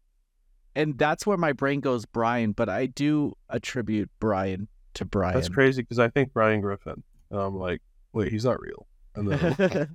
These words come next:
Speaker 1: <laughs> He's
Speaker 2: "Hold on.
Speaker 1: just <laughs> a
Speaker 2: He's
Speaker 1: cartoon.
Speaker 2: a dog."
Speaker 1: Um, we have a
Speaker 2: Yeah, they
Speaker 1: topic today. I wanted to
Speaker 2: Yeah.
Speaker 1: talk about, um,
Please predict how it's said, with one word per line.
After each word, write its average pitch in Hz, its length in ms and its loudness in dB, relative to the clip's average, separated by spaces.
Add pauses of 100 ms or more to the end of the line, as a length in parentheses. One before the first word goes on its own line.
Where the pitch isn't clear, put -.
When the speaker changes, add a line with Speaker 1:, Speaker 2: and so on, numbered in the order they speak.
Speaker 1:
<laughs> - 120 -20
He's - 260 -8
Speaker 2:
"Hold 165 200 -2
on. 98 60 -10
Speaker 1:
just - 240 -4 (140)
<laughs> - 140 -20
a - 260 -4
Speaker 2:
He's 160 100 -2
Speaker 1:
cartoon. 175 340 2
Speaker 2:
a 156 40 4
dog." 127 500 4 (1000)
Speaker 1:
Um, 143 380 0 (200)
we 214 120 4
have 262 140 6
a - 20 4
Speaker 2:
Yeah, 262 60 4
they 143 60 8
Speaker 1:
topic 143 320 4
today. 151 420 0 (360)
I 143 100 2
wanted 165 260 2
to 117 100 6
Speaker 2:
Yeah. 113 60 4
Speaker 1:
talk 156 280 -2
about, 135 380 0
um, 117 560 -2